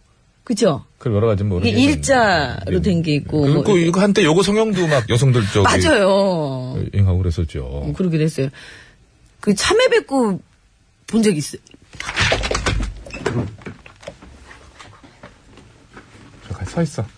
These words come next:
Speaker 2: 저 가서. 저기 그 서 있어. 저기 가-, 스피커 앞에. 자, 어, 예, 그렇습니다. 여러분, 저 지금 들으신 거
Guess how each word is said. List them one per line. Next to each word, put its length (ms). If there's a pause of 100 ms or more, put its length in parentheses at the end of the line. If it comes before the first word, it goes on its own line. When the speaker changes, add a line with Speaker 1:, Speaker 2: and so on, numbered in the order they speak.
Speaker 2:
저 80
가서. 160 (1400)
저기 180
그 100
서 160
있어. 140
저기 220
가-, 320
스피커 300
앞에. 120 (4000)
자, 240 (680)
어, 560 (840)
예, 200
그렇습니다. 580
여러분, 180
저 80
지금 200
들으신 420
거 420